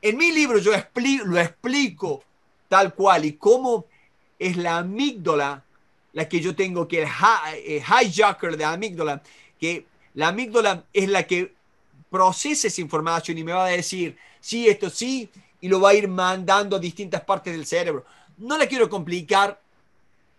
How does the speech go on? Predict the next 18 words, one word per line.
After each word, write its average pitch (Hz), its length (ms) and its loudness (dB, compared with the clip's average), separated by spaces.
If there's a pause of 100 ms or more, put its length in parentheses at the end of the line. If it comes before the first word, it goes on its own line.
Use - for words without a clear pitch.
(320)
pero 175 180 -6
sí, 170 380 -8 (560)
si 175 240 -8
yo, 226 340 4 (240)
si 160 140 -6
vos 247 300 4
estás, 226 420 2 (180)
eh, 170 320 -6
si - 160 -10
vos 196 140 2
empezás 208 640 0
a 170 100 -6
trabajar, 165 580 0 (840)
tratá 208 400 0
de 247 400 0 (1040)
prestar 190 380 0
la 277 140 0
atención 214 580 -2